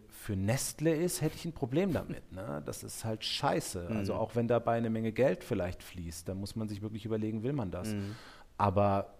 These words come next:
Speaker 1: es gibt ja auch gute Produkte,
Speaker 2: Genau.
Speaker 1: ne? Es gibt ja auch eine Menge gute Produkte, die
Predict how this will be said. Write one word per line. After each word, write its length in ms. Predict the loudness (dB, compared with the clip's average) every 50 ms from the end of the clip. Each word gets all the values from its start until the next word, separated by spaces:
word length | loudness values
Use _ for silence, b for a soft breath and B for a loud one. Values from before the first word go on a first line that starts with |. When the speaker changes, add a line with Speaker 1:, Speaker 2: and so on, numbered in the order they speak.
| -14 -10
Speaker 1:
es 160 | -8 -8 -6
gibt 220 | -8 -10 -8 -4 -4
ja 80 | -4
auch 140 | -4 -4 -4
gute 200 | -4 -4 -4 -4
Produkte, 500 | -8 -10 -12 -12 -12 -12 -12 -10 -8 -6
Speaker 2:
Genau. 200 | -4 -4 -2 -2
Speaker 1:
ne? 120 | -2 -2 -2
Es 100 | -4 -4
gibt 180 | -6 -6 -4 -2
ja 100 | -2 0
auch 180 | -2 -2 -4
eine 140 | -4 -2 0
Menge 280 | 0 2 2 2 2 2
gute 260 | 0 0 -2 -2 -4
Produkte, 520 | -4 -2 -4 -2 0 -2 -2 -2 0 -2 -2
die 360 | -2 -2 0 0 2 0